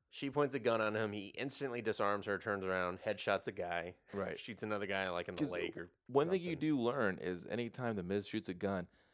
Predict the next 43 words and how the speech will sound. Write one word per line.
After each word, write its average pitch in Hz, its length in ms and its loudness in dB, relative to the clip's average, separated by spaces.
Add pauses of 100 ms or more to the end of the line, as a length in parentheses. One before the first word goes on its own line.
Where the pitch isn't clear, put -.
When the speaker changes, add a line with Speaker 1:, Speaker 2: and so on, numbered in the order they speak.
(200)
Speaker 2:
ninety-eight 95 720 2
percent 85 240 -4
of 85 60 -2
the 82 60 -6
time 85 240 -4
it 82 80 -6
hits 87 140 -8
a - 40 -10
dude 87 180 -2
right 87 200 2
in 78 40 -6
the 82 80 -6
fucking 85 360 -8
forehead, 80 640 -4
right 104 160 6
between 98 260 0
the 87 120 -2
eyes. 78 340 -2 (160)
Speaker 1:
Yeah. 104 340 0 (320)
The 120 220 -6
other 135 260 4
two 143 180 -4
percent 127 340 0
is 101 80 -4
still 92 260 0
a - 20 -12
kill - 200 -10
shot. - 320 -8 (180)
<laughs> - 140 -20
Speaker 2:
Yeah, 92 260 -6
he 101 140 -2
Speaker 1:
So, 104 120 -2 (520)
he - 160 -6
doesn't, 131 400 -4
like, 107 200 -2
if 107 120 -2
he 147 160 0
hits - 480 -2 (360)
a - 100 -6
target, 92 520 2
they're 90 120 -2
dead. - 340 -10 (220)
Speaker 2:
Dude, 104 260 -2